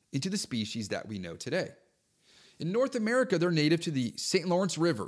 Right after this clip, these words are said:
Great Lakes, Hudson Bay, Red River, and Mississippi River basins.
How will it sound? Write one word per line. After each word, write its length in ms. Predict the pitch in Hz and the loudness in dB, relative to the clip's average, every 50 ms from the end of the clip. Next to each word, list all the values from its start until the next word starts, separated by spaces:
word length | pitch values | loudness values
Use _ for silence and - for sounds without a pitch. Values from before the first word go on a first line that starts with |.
| - - | -8 -6
Great 260 | - 104 107 113 - | -4 -2 -2 -2 0
Lakes, 380 | 117 113 113 135 139 - - - | 0 2 2 2 0 -2 -6 -8
Hudson 360 | - - 101 104 - 165 165 | -6 -6 -6 -4 -4 -4 -2
Bay, 400 | 131 127 110 107 110 117 120 - - | 0 0 2 2 0 0 -4 -4 -2
Red 220 | 104 131 170 160 | 0 0 0 2
River, 360 | 123 107 101 92 107 110 104 - - - _ _ _ - | 0 0 0 0 -2 -4 -4 -8 -14 -20 _ _ _ -2
and 120 | 151 165 | -2 0
Mississippi 480 | 180 208 208 208 170 - 196 165 175 170 | 0 0 -2 -2 -4 -4 -4 -4 -2 -2
River 280 | 156 165 165 160 185 | -2 0 0 0 -2
basins. 680 | 151 123 123 135 170 151 - - 92 80 - - - - | 0 0 0 0 0 0 -2 -6 -10 -10 -12 -14 -16 -16